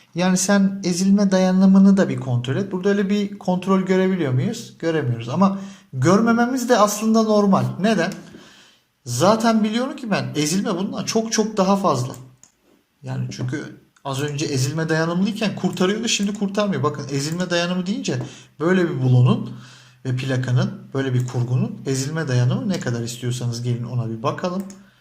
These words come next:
Şöyle şuradan açalım. Elli dört nokta üç kilonewton, shear için yüz yirmi sekiz, bakın ezilme yüz nokta, yüz sekiz nokta dört kilonewton seviyelerine geldi. Yani diğerinin zaten neredeyse, eee,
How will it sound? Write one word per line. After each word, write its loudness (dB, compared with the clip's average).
Şöyle -8
şuradan -10
açalım. -8
Elli -2
dört 0
nokta -4
üç -6
kilonewton, -6
shear -2
için -2
yüz 0
yirmi -8
sekiz, -10
bakın -8
ezilme -4
yüz -8
nokta, -2
yüz -8
sekiz -6
nokta -2
dört -2
kilonewton -8
seviyelerine 0
geldi. -2
Yani -8
diğerinin 0
zaten 0
neredeyse, -2
eee, 2